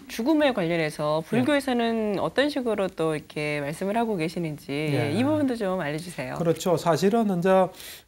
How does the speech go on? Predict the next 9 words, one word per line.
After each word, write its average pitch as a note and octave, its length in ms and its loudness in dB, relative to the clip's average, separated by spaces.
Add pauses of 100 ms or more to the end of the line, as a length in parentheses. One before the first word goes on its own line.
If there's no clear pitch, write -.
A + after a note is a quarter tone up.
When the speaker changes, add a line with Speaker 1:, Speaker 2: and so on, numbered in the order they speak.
(160)
Speaker 2:
어, D#3+ 480 4
불교는, G#3 1000 4 (280)
어, D#3+ 340 4
죽음에 G3 760 2
굉장히 E3+ 320 -2
친숙한 G#3+ 580 -2
종교예요. A2 680 -4 (560)
왜냐하면 F3 400 4
우리가 F3+ 440 6